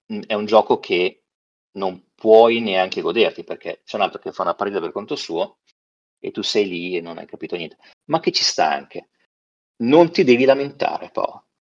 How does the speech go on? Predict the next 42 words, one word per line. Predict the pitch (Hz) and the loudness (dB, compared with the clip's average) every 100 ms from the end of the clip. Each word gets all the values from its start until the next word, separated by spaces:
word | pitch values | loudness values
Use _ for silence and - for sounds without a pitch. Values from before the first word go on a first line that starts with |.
| _ _ | _ _
perché | 127 - 104 85 - | -2 4 4 4 2
il | 110 101 | -4 -4
"facciamo | - 113 - 170 185 | 0 -2 4 4 4
un | |
giro | 110 104 | 4 4
di | 90 | 4
prova | - 110 | 8 8
e | |
vediamo", | 87 85 80 76 80 - _ _ 120 | 8 2 0 -2 -4 -6 _ _ 6
io | 147 | 6
lo | |
faccio | - - | 6 -4
tranquillamente, | - 76 85 80 101 80 - - _ _ _ - | -8 -10 -6 -4 -2 -4 -10 -20 _ _ _ 2
però | 104 | 4
gioco, | 101 95 - - - _ _ _ _ _ | 6 4 4 -2 -12 _ _ _ _ _
eh, | - - | -20 -12
gioco | 92 - | -12 -6
normalmente. | 92 82 78 101 92 - - _ _ _ _ _ - | -6 -6 -6 -6 -6 -8 -20 _ _ _ _ _ -2
E | 139 98 - | 0 0 -2
perché | 98 | 0
il | 101 | 2
regolamento, | 98 110 110 - | 4 2 2 -8
il | |
"facciamo | - - 104 | -10 -4 -4
il | 92 | -2
giro | 110 127 | -4 -4
di | 143 | 2
prova", | 107 107 117 | 6 6 4
si | 101 | -2
risolve | 87 101 98 - | -2 -2 -2 -4
con | 107 | -6
un | 98 80 78 | -4 -6 -10
a | - _ 101 | -16 _ -6
tre | 117 - | -4 4
quarti | 120 104 | 4 4
della | 90 92 | -2 0
partita, | - 127 - 87 - 110 - _ _ _ _ | 0 -2 -2 -12 0 0 0 _ _ _ _
io | 104 | -10
faccio | - 85 90 | -10 -10 -6
la | |
mia | 101 123 | -6 0
mossa, | 92 - - 107 | 0 0 -2 -4